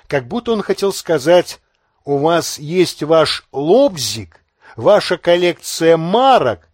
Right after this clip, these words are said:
ваше вышивание». Хуже того, он произнес это так, будто знал, что вот уже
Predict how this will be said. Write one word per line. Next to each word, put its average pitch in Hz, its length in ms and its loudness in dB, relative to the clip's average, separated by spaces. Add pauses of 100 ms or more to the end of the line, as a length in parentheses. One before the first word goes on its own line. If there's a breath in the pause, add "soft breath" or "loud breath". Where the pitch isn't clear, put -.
(140)
ваше 151 540 -2
вышивание». 151 960 -10 (380)
Хуже 190 460 -2
того, 185 360 0
он 147 300 -4
произнес 160 600 -2
это 156 240 0
так, 170 300 0
будто 165 520 0
знал, 147 460 0
что - 200 -8
вот 139 200 0
уже 131 380 2